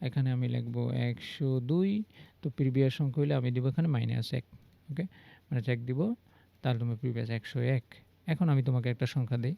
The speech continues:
এটা দেখে তুমি কি বলতে পারবে কি পারবে না, এটা একটু লিখে নিই। এটা হচ্ছে প্রিভিয়াস সংখ্যা, পূর্ববর্তী যেটা, এখানে লিখি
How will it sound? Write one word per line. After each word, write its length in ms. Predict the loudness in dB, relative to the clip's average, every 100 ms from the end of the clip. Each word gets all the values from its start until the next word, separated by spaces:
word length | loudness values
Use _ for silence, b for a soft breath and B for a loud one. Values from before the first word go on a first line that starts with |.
| -4
এটা 120 | 0
দেখে 220 | 0 0
তুমি 200 | 0 -2
কি 100 | -2
বলতে 280 | 0 0 0
পারবে 300 | -2 -2 -4
কি 200 | -4 -6 -2
পারবে 280 | -2 0
না, 160 | -2 -4 -8 B B B B B B B
এটা 180 | -2 0
একটু 140 | 0
লিখে 240 | 0 0 0
নিই। 240 | 0 0
এটা 140 | 2 2
হচ্ছে 280 | 2 0
প্রিভিয়াস 520 | -2 -2 0 4 4 2
সংখ্যা, 400 | 0 0 0 -2
পূর্ববর্তী 640 | 0 2 2 0 -2 -2
যেটা, 360 | -2 0 -2 -2 -12 -20 -20 -20
এখানে 240 | -6 -2 0
লিখি 360 | -2 -4 -6